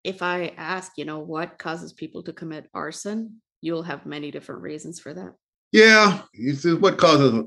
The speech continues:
Speaker 2: people to commit crimes in general, sex and alcohol.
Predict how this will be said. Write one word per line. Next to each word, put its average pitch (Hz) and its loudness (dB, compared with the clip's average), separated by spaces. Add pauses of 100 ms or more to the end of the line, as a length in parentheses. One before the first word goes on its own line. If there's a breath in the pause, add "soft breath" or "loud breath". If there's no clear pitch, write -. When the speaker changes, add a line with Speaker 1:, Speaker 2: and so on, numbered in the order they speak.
(140)
Speaker 2:
people 147 2
to 113 2
commit 131 6
crimes 110 6
in 85 2
general, 87 4 (100)
sex 120 2
and 101 6
alcohol. 82 0